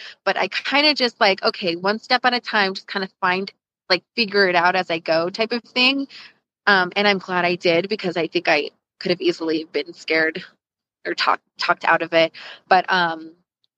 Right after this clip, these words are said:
equally as challenging. I mean, wrestling is very physical. With school, for me, it was a lot of mental, a lot of s-, equal amount of sacrifice. Um, and I think the mentality that I have also is if you wanna be good at something, I mean, okay,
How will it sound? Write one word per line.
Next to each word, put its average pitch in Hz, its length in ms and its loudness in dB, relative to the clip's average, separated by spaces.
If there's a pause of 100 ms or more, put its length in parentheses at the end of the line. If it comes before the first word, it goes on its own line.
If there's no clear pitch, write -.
(140)
equally 294 380 2
as 320 140 0
challenging. 208 1300 2
I 185 100 0
mean, 180 180 0
wrestling 180 420 0
is 170 120 -6
very 170 200 -2
physical. 175 720 -2
With 165 140 -6
school, 175 440 0
for 175 180 -8
me, 170 260 -4
it 156 100 -8
was 160 160 -8
a 156 60 0
lot 151 240 -6
of 160 120 -12
mental, 196 680 2
a - 80 0
lot 165 160 4
of 151 80 -2
s-, - 140 -20 (240)
equal 277 380 0
amount 226 260 2
of 190 80 -4
sacrifice. 208 1120 0
Um, 170 320 -2 (480)
and 220 160 2
I 240 140 -2 (460)
think 277 260 0
the 262 80 -2
mentality 202 640 0
that 196 160 0
I 180 80 4
have 180 400 -4
also 202 640 2 (960)
is 190 160 4
if 208 160 2
you 247 100 -4
wanna 277 180 -2
be 262 120 -4
good 175 180 -2
at 160 120 -6
something, 262 720 0
I 202 40 -2
mean, 202 300 2
okay, 175 340 -2